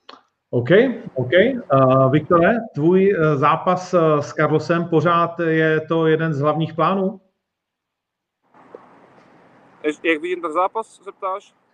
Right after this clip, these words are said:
Speaker 1: Ne, no, to se, to jsem se chtěl zeptat taky, tak můžeme od toho začít. Jak vidíš, eh, Carlose versus Attilu?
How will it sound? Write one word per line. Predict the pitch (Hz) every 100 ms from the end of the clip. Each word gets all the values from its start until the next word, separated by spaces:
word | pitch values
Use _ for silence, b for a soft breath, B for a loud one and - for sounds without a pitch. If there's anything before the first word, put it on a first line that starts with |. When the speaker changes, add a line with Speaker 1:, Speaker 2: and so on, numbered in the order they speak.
| b
Speaker 1:
Ne, | 175 160 196
no, | 190 220 -
to | 220
se, | 247
to | - -
jsem | 202 226
se | 226
chtěl | 226 226
zeptat | 220 208
taky, | - 156 208
tak | 190
můžeme | 175 190 185
od | 180 175
toho | 190
začít. | 156 143 180
Jak | 170 147
vidíš, | 160 165 -
eh, | 165 156 156
Carlose | 151 156 151 160
versus | 151 143 165
Attilu? | 160 147 135 170